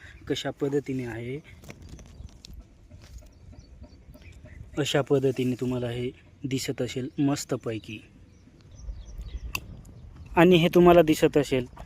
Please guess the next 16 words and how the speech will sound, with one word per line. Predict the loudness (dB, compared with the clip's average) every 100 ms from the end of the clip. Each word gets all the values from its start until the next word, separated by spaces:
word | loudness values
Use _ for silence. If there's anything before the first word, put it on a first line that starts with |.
| -20 -20 -20 -14
हे | 0 4
जे | 8 8
रूट | 8 4
आहे, | 4 2 -2
ही | -2 -2 -2
छाटणी | -2 0 4 4
चालू | 6 4
आहे | 2 0
रूटची. | -2 -2 0 2 0 -8 -20 -20 -20 -20 -20 -20 -20 -20 -20 -20 -20 -20 -20 -20 _ 0
आणि | 6 6 6 0 -12 -20 -20 -20 -20 -20 _ _ _ _ _ _ _ _ _ -2
अशा | 0 0
ह्या | 2 2
ज्या | 2 4
काड्या | 4 6 4
आहेत, | 4 0 -2 4
त्या | 4